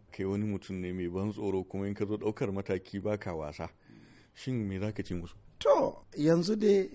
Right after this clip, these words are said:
Speaker 2: gashi Allah ya sada mu for the first time. Kun ga wani irin mutane, wani irin zama muke yi da jama'a na. A darduma muke zama a kasa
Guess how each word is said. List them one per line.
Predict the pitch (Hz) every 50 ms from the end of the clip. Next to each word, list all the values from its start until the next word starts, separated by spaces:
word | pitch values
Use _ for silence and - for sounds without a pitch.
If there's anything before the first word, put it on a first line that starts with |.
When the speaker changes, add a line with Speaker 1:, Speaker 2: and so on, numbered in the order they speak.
| - -
Speaker 2:
gashi | - 101 120 120 117 - - - 143 139 131 135 - - - - -
Allah | 147 139 135 131 123 117 113 107 110 - - - - -
ya | 104 107 117 117
sada | - 117 117 113 113 107 98
mu | 101 107 104 107 117 - - - - - - -
for | 101 101
the | 90 98
first | - - 123 117 - - -
time. | 101 104 95 87 95 92 - - - - -
Kun | - 151 156
ga | 151 170
wani | 160 147 120 117
irin | 127 135 139 135
mutane, | 135 131 - - 127 127 123 120 117
wani | - 120 127 127 143
irin | - 151 160 151 139
zama | 120 139 135 135 131
muke | 139 135 - - 143
yi | 131 123 120 104 - - - -
da | - 113
jama'a | 98 110 101 90 107 117 113 98
na. | 78 - - - - - - - - -
A | 98 101
darduma | 98 107 95 101 117 117 117 110
muke | 107 104 101 117 101
zama | 87 101 98 104 110
a | 107 -
kasa | - 151 156 - - 117 110